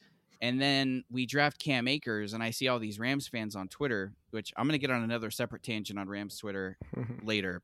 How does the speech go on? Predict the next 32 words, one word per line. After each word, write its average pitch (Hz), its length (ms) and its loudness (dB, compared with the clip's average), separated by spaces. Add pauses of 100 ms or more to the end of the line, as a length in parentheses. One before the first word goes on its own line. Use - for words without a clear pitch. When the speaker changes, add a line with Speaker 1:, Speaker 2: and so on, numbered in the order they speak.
Speaker 1:
But 135 140 6
anyway, 110 340 2 (520)
um, 113 580 8 (920)
now 147 340 10
we 135 180 4
have 127 160 2
this 123 160 0
guy, 120 200 4
and 117 100 0
everyone's 117 300 0
like, 127 140 -4
"Oh, 196 200 10
this 185 160 6
is 185 100 -2
such 180 180 0
a 175 60 2
great 160 300 0
pick, 160 340 6
and 127 120 0
he's 147 200 2
gonna 151 180 2
be 143 120 4
amazing." 139 460 4
And 120 80 0
it's 117 140 -4
like, 113 200 0
"Wait 165 140 4
a 120 60 2
minute, 101 160 -2
what 175 100 0
happened 202 320 2
to 165 320 4